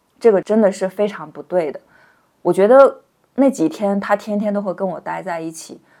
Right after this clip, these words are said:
可能是因为我是唯一一个尊重他的人，就是他每一次他想要说话的时候，我都会跟他说；然后他如果做错什么的时候，我会告诉他这是不对的。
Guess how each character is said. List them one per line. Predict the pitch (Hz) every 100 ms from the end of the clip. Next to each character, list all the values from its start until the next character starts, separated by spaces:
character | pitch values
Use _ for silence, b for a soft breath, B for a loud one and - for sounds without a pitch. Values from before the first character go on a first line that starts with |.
| b
可 | -
能 | 160
是 | 180 208
因 | 208
为 | 208
我 | 175 151
是 | - 185
唯 | 151
一 | 156 185
一 | 160
个 | 165
尊 | 165 185 185
重 | 190 175
他 | 156 147
的 | 143
人， | - - - b b b
就 | 196
是 | 196
他 | 202
每 | 220 185
一 | -
次 | 156 - 190 - - _
他 | -
想 | 208 180 160
要 |
说 | 165 185 185
话 | 202 190
的 | 165
时 | -
候， | 156 160 156 b b
我 | 156
都 | 156
会 | 196
跟 | 185 175
他 | 175 170
说； | - - 151 151 - b b
然 | 180
后 | 196
他 | 196 202
如 | 196 190
果 | 165
做 | - 214
错 | - 180
什 | 175 -
么 | 147
的 | 156
时 | 160
候， | 151
我 | 139
会 | 185
告 | 180 202
诉 | 196
他 | - 165
这 | 165
是 | 175
不 | 170 -
对 | - 202 151
的。 | -